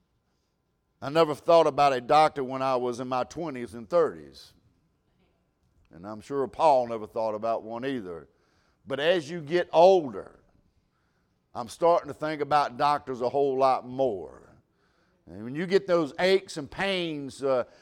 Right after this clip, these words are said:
in your body naturally, when you start getting older, you start thinking about, "Oh, I need to call the doctor."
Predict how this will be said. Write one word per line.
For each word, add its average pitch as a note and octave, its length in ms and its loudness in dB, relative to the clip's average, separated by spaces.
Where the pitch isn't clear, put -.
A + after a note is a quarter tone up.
in D3+ 160 -8
your D3+ 120 0
body D#3+ 380 4
naturally, D3 640 -2
when C#3+ 180 -8
you D3+ 120 -12
start D#3 360 0
getting C#3+ 280 -4
older, D3+ 500 4
you D3 160 -8
start D#3 480 0
thinking E3+ 260 -4
about, C3 280 2
"Oh, C3+ 180 2
I B2+ 80 0
need B2 160 -6
to G2+ 80 -12
call A#2+ 300 -2
the F#2+ 80 -12
doctor." F2 600 -6